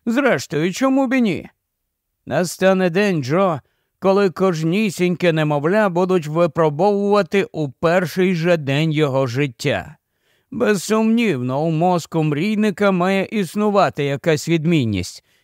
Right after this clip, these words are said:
Необхідно тільки встановити, в чому саме вона полягає. І тоді ми зможемо відбирати мрійників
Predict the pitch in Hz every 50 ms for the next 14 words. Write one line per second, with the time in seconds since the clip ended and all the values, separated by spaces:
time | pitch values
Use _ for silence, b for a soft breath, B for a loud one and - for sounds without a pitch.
0 | _ _ - - - - - - - - 170 160 151 147 147 139 - 160 143 131
1 | 160 151 135 - - - 147 139 143 147 156 156 190 190 - 175 175 165 143 -
2 | - 185 190 190 185 185 180 - - - 185 185 185 185 185 175 165 170 170 175
3 | 175 170 - - 175 170 170 165 135 143 185 170 139 110 98 87 80 - _ _
4 | _ _ _ - 95 110 117 120 107 - - 120 113 107 101 92 110 131 151 165
5 | 165 151 127 98 - - _ - 165 214 233 214 190 170 190 180 170 170 202 214
6 | 214 170 165 180 139 123 123 127 139 165 165 147 135 156 160 170 180 170 - 180
7 | 165 160 160 156 160 160 156 156 156 151 - - 208 220 220 208 180